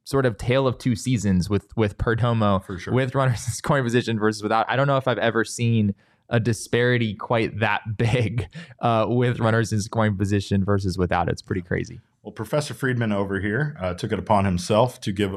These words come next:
Speaker 2: a report card, as we do, and I did as well.
Speaker 1: As we do.
Speaker 2: Uh, so let's take a look at Jesse's, uh, report card for Geraldo Perdomo for two thousand twenty-two. Not a lot of good on there, but, uh, you know, he excelled, like you said.
Speaker 1: Once you
Speaker 2: There's
Speaker 1: get past the first two,
Speaker 2: once you
Speaker 1: it
Speaker 2: get
Speaker 1: looks
Speaker 2: pa-,
Speaker 1: pretty good.
Speaker 2: past the
Speaker 1: It looks
Speaker 2: first
Speaker 1: pretty
Speaker 2: two.
Speaker 1: good.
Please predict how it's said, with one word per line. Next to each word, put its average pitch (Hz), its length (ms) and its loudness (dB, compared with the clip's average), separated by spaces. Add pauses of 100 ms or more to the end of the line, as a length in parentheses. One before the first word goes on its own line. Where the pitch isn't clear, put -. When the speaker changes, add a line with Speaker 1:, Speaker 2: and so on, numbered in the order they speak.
Speaker 2:
a 95 380 -2
report 104 340 -6
card, 135 300 0
as 107 240 0
we 101 100 -2
do, 123 240 -4
and 104 80 -4
I 101 100 -2
did 101 200 0
as 95 120 -4
well. 143 200 2
Speaker 1:
As 170 120 -2
we 104 80 -8
do. 113 300 2
Speaker 2:
Uh, 123 260 4
so 135 380 2
let's 139 220 0
take 156 160 -2
a 127 40 0
look 131 200 -2
at 104 100 -14
Jesse's, 123 600 0 (120)
uh, 101 240 -2 (180)
report 123 400 -2
card 80 280 0
for 104 120 4
Geraldo 101 540 4
Perdomo 98 500 0
for 107 120 -2
two 107 180 -4
thousand 92 380 -2
twenty-two. 90 520 -8 (300)
Not 330 240 -2
a - 40 -2
lot 269 180 0
of 196 80 -4
good 226 160 0
on 135 220 0
there, 160 360 -4
but, 254 340 -2
uh, - 440 -6 (160)
you 247 100 -6
know, - 240 0
he 240 100 0
excelled, 202 460 0
like 139 140 2
you 143 80 -2
said. 143 160 0
Speaker 1:
Once 208 100 0
you 262 60 2
Speaker 2:
There's 254 100 0
Speaker 1:
get 208 100 2
past 170 280 0
the 131 80 2
first 143 340 -2
two, - 60 -2
Speaker 2:
once - 140 2
you 98 40 2
Speaker 1:
it - 40 2
Speaker 2:
get - 80 2
Speaker 1:
looks - 120 -2
Speaker 2:
pa-, 240 80 2
Speaker 1:
pretty 147 180 2
good. 117 120 2
Speaker 2:
past 165 280 0
the 185 100 -2
Speaker 1:
It 117 80 0
looks 135 180 0
Speaker 2:
first - 80 -12
Speaker 1:
pretty 113 160 0
Speaker 2:
two. 95 60 -8
Speaker 1:
good. 87 200 0